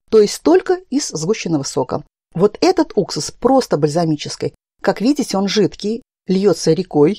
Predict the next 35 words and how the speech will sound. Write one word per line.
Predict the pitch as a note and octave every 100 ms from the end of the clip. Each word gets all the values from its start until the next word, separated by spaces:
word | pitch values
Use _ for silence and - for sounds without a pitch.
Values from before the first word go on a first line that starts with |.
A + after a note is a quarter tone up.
| _ _
<laughs> | - G3+ F#3+ F#3+
Вкус | - G#3 -
у |
него | E3+ E3 F#3
скорее | - E3 F#3+ F#3
кислый, | - A3 - -
чем | - D#3
сладкий, | - D3 - - - _ _
как | F3 -
и |
у | E3
всех | - D3+ -
уксусов. | D#3+ - - E3+ _ _ -
Лишь | F#3 G#3 -
небольшой | F#3+ F3+ F3 F3+ D4 D4+
привкус | - G#3 G3 -
сладости. | - E3+ C#3+ C#3+ - -
А | F3+
вот | G3+ -
традиционный | G3+ E3+ G#3 - B3+ F#4+ G4+
бальзамический | F3+ D#3+ F3+ E3 - - E3+
уксус | D#3+ - - - _ -
должен | A3 A3+ F#3+
быть | D#3+ C#3
густым, | G3 - - - F#3 F#3 D3+ B2+
бархатным, | C3+ C3 E3 - - - - - _ _ -
стекать | - - - B3 B3+ -
тонкой | C4 D4 D4 C4
струйкой. | - A3+ A#3 A3 - - -
Вкус | - - C4 B3
у |
него | A#3+ B3+
мягкий, | A3+ A3 F3 - -
глубокий, | F#3+ G3 A#3 G3+ A3 - D3 C3 _
кисло-сладкий. | - C4+ - B3+ - D#3+ D#3+ - E3